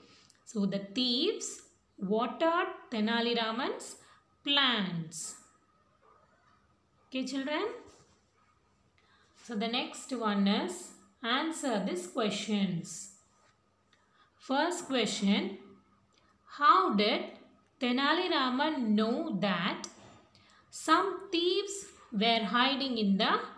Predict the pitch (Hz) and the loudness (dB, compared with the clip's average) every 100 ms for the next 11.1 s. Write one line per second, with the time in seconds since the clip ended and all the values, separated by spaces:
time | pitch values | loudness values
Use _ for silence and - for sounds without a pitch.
0 | - - 208 202 - 220 190 165 - - | -20 -4 0 0 0 0 0 -2 -6 -12
1 | - - _ _ _ _ _ - - - | -14 -18 _ _ _ _ _ -20 -20 -20
2 | _ _ _ _ _ _ _ _ _ - | _ _ _ _ _ _ _ _ _ -10
3 | 233 226 226 220 202 262 415 - - - | -2 2 2 4 4 4 2 -4 -14 -20
4 | - _ _ - 226 240 254 320 320 269 | -20 _ _ -6 -2 2 2 2 2 2
5 | 240 277 359 254 208 226 277 359 311 180 | 2 0 -2 0 2 2 2 0 -2 0
6 | 208 180 156 214 349 - - - - - | 0 0 0 -2 -4 -10 -18 -20 -20 -20
7 | _ _ - - _ - - 302 330 381 | _ _ -20 -20 _ -14 -4 2 2 2
8 | 381 - 311 349 359 - - - _ 208 | -6 -2 0 2 0 -4 -8 -12 _ -2
9 | 208 214 185 202 349 - - _ _ _ | 0 2 0 -2 -4 -10 -20 _ _ _
10 | - 277 311 359 349 285 220 196 190 269 | -2 2 4 4 4 2 4 4 4 4